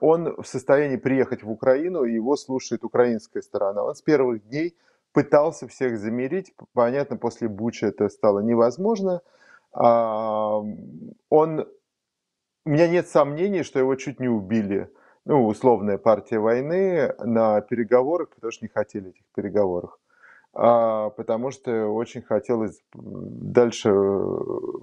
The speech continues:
по-, а, поучаствовать в больших расходах, э, и поучаствовать в больших, а, бюджетах, там, Минобороны и так далее.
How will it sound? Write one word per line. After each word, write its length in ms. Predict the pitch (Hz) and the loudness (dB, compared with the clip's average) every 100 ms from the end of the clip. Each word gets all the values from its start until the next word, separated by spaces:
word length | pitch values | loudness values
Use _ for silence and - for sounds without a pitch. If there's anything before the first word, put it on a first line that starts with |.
| - | -8
по-, 500 | - 117 107 107 104 98 - _ _ _ _ _ _ _ _ _ _ _ _ - | 2 4 6 2 -2 -8 -16 _ _ _ _ _ _ _ _ _ _ _ _ -8
а, 240 | 127 120 113 | 0 2 2
поучаствовать 600 | - 127 127 135 - 98 | 4 2 4 2 2 0
в 20 | |
больших 540 | 90 117 - 131 - - - - - | 2 2 2 -4 -6 -20 -20 -20 -2
расходах, 840 | - 123 117 - 170 147 120 - - | 2 4 2 -2 -2 0 -2 -4 -6
э, 580 | 104 104 101 101 101 101 | 0 2 2 2 0 -4
и 280 | 107 110 110 | -4 -2 -2
поучаствовать 640 | 101 104 101 113 - 95 | -4 -6 0 0 0 -6
в 40 | 82 | 0
больших, 360 | 107 - 104 - _ _ _ _ - - | 0 0 -6 -8 _ _ _ _ -20 -20
а, 280 | - 107 104 | -4 0 2
бюджетах, 800 | 98 104 92 107 101 92 - - - _ _ - | 0 -2 0 0 0 -6 -12 -20 -20 _ _ -2
там, 400 | 95 92 95 98 | -2 -2 -6 0
Минобороны 720 | 120 110 95 107 117 120 98 | 4 4 4 2 2 -2 -4
и 20 | |
так 260 | 90 92 85 | -4 -6 -6
далее. 300 | 92 85 | -12 -12